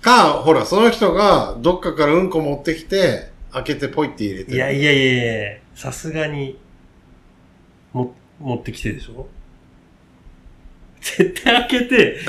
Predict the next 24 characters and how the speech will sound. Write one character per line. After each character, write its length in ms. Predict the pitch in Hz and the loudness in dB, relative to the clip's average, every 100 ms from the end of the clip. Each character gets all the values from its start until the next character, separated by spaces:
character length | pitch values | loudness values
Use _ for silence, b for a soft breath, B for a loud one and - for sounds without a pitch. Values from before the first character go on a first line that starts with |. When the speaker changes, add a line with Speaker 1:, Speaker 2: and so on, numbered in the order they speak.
| 123 156 | 0 4
Speaker 2:
や 120 | 170 | 4
っ 120 | - | 4
て 160 | 254 - | 4 6
た 160 | 143 | 4
ん 60 | 110 | 2
す。 160 | - - - - - - - - - - - - - - - - - - b b b b - - | -6 -18 -20 -20 -20 -20 -20 -18 -18 -16 -20 -20 -20 -20 -20 -20 -20 -20 b b b b -20 -20
Speaker 1:
<laughs> 0 | |
す 420 | - - 110 104 | -20 -12 -10 -8
ご 420 | 110 131 120 95 | -8 -6 -6 -6
い。 40 | - | -2
Speaker 2:
そ 100 | 165 | 4
れ 120 | 185 | 4
怖 340 | 175 180 202 | 4 2 2
い 140 | 170 - - | 0 -6 -2
と 100 | 135 | 2
思 120 | 160 | 2
っ 60 | 147 | 0
て。 40 | |
Speaker 1:
怖 0 | |
い 100 | 113 | -2
ね。 40 | 95 95 95 - - - - - - 147 | -4 -10 -12 -16 -20 -20 -18 -20 -12 -6
Speaker 2:
で、 160 | 139 | -4
そ 140 | 131 175 | 0 2
れ、 160 | 147 | 0